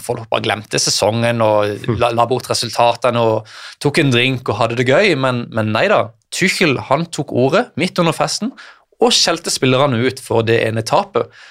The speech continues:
Speaker 1: Eh, og med det så var jo selvfølgelig hele stemningen ødelagt.
Speaker 2: Christian Heidel har, eh, sagt at Tuchel er veldig heldig som vinner oftere enn han taper. For når han taper, opplever han det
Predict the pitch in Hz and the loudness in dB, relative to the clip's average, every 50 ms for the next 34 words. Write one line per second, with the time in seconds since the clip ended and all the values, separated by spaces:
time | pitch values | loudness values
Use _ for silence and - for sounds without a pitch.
0 | - _ - - 127 123 123 127 - - - 240 294 311 196 196 233 - - 190 | -20 _ -2 0 2 2 2 2 2 0 0 0 2 2 2 2 2 2 0 2
1 | 156 165 196 233 214 214 - - 262 - - - 190 208 208 202 151 131 127 113 | 2 2 2 2 0 -4 -6 -8 -8 -6 -4 -2 0 0 2 2 2 2 2 2
2 | 120 110 117 127 127 - 117 110 110 113 110 110 110 113 113 - _ _ - - | 0 0 0 0 -2 -2 -2 -2 0 0 0 0 0 -2 -2 -8 _ _ -6 -6
3 | - - - - - - - - _ _ _ _ - - - - - - - - | -4 -6 -10 -16 -14 -14 -14 -14 _ _ _ _ -14 -14 -14 -14 -18 -20 -20 -18
4 | _ - - 113 113 - - 151 143 147 143 - 120 113 107 104 101 117 147 170 | _ -6 -2 0 0 2 2 2 2 2 2 0 0 0 0 0 -2 0 0 0
5 | 190 202 - - - 131 123 120 120 120 117 120 123 127 - - 117 - - - | 0 -2 -4 -4 0 2 2 4 4 2 2 2 2 2 2 0 -2 -2 0 -2
6 | 123 - - 98 - - - 135 135 - - - - 117 113 117 - - - 127 | -2 -2 -4 -10 -6 -2 0 0 0 0 -2 0 0 2 2 0 -2 -4 -8 -6
7 | 120 127 160 143 107 98 131 139 151 151 101 98 - 131 165 160 - - 135 123 | -2 2 2 2 2 2 2 2 2 0 -2 -2 0 0 0 0 2 2 2 2
8 | 127 127 131 - - 123 120 107 104 104 98 92 95 104 117 127 - - - - | 2 2 -2 -2 -4 -8 -8 -2 -2 0 0 0 0 0 0 0 -2 -4 -8 -8
9 | - - - - - - 98 92 98 107 - - - - 104 101 98 101 107 - | -8 -8 -12 -8 -4 -2 0 0 0 0 -2 -4 -4 -4 -2 -2 0 -2 -2 0
10 | - 92 - - - - - - _ _ - - - - - - - - - 120 | 0 -2 -2 -2 -6 -8 -8 -8 _ _ -16 -16 -14 -14 -14 -14 -6 -2 2 4
11 | 123 117 113 110 131 147 143 - 156 107 - - 151 175 220 - - _ - - | 4 4 4 4 2 0 2 0 0 0 0 0 0 0 0 0 -4 _ -20 -20
12 | - - - - - _ _ - 120 117 117 120 120 117 120 120 127 131 131 135 | -12 -4 -2 -2 -2 _ _ -2 0 2 4 4 4 2 2 2 2 2 4 4
13 | 139 147 | 2 2